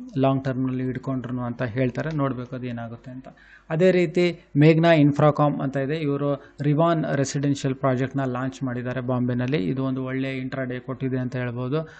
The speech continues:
ಹತ್ತತ್ರ ಒಂದು ಹನ್ನೊಂದು ಪರ್ಸೆಂಟ್ ಅಂದ್ರೆ ಹತ್ತು ಪಾಯಿಂಟ್ ಎಂಟು ಒಂಬತ್ತು ಪರ್ಸೆಂಟ್ ಅಷ್ಟು ಇವತ್ತು ಒಂದೇ ದಿವಸದಲ್ಲಿ ಏರಿಕೆ ಆಗಿದೆ. ಹಾಗೆ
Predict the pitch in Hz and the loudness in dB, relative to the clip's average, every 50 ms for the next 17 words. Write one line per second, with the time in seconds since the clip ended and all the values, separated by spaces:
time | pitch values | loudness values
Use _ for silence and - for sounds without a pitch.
0 | - - - - 156 151 - 165 156 156 156 151 147 143 135 135 135 135 147 147 | -20 -12 -4 -4 -4 -2 -2 -4 -4 -4 -2 -2 -2 -2 -2 -2 -2 -2 0 0
1 | 143 143 143 - - - _ - - - 147 156 160 165 151 156 160 - - - | 0 -2 -2 -6 -20 -20 _ -12 -4 0 2 2 2 2 0 -2 -2 -2 -4 -4
2 | - 131 120 123 131 135 131 147 143 143 120 131 - - 156 143 - 147 143 139 | -4 -8 -6 -6 -6 -4 -4 -4 -4 -4 -6 -10 -8 -6 -6 -4 -2 -2 -4 -2
3 | 131 147 139 139 139 151 143 135 131 131 131 - 131 - 135 123 - - 127 127 | -2 -2 -2 0 0 0 0 0 0 -2 -2 -4 -6 -6 -6 -8 -6 -6 -6 -4
4 | 120 - 110 - - - - 131 127 120 135 131 135 135 135 127 127 123 - - | -4 -4 -6 -6 -8 -8 -8 -8 -8 -6 -4 -2 -2 0 -2 -2 -4 -8 -10 -10
5 | - 131 127 151 180 147 139 131 127 120 - 135 139 147 143 127 127 113 117 113 | -8 -6 -6 -6 -4 -4 -2 -2 -4 -6 -8 -10 -12 -10 -8 -8 -8 -8 -10 -12
6 | 110 113 - _ _ _ _ - - - _ _ - - 170 180 185 | -14 -16 -18 _ _ _ _ -20 -20 -20 _ _ -8 -4 0 2 4